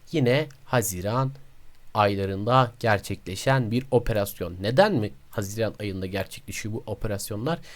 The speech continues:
Smart money dediğimiz şirketler olsun, aynı zamanda balinalar olsun maalesef yaz aylarında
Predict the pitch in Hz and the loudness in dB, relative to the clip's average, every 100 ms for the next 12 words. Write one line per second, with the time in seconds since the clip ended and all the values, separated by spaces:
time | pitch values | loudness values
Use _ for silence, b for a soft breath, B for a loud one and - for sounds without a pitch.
0 | B B - - 196 202 143 120 101 104 | B B -6 0 4 4 4 2 2 0
1 | 101 92 107 147 - - - - 117 110 | -2 -2 0 -2 -4 -8 -14 -6 -4 -2
2 | 127 123 - 143 143 104 95 - 117 135 | -2 -2 4 6 6 4 0 -2 0 0
3 | 135 - - - 160 147 107 101 87 90 | -2 -10 -10 0 2 4 2 0 -2 -4
4 | 92 92 123 151 123 104 98 101 147 135 | -4 2 4 6 4 2 -2 -4 -2 2
5 | 127 92 92 - 151 - b b - 156 | 2 0 -2 0 0 -2 b b -2 4
6 | 165 - - 98 101 92 92 98 127 165 | 6 4 -2 -2 0 0 -2 -2 -2 -2